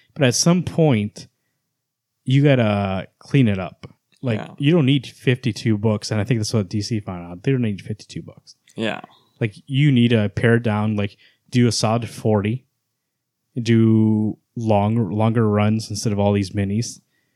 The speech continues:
Speaker 1: and quit, like, charging extra prices on issue ones,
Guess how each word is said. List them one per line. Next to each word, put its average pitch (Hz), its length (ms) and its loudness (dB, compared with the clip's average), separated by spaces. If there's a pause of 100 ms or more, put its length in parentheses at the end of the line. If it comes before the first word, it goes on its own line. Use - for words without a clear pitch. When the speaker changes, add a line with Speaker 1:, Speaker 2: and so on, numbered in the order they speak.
(300)
Speaker 1:
and 110 540 0 (140)
quit, 120 300 0 (140)
like, 107 360 -6 (140)
charging 104 680 2 (1200)
extra 120 300 -2
prices 110 420 0
on 101 260 -4
issue 110 260 -2
ones, 123 520 2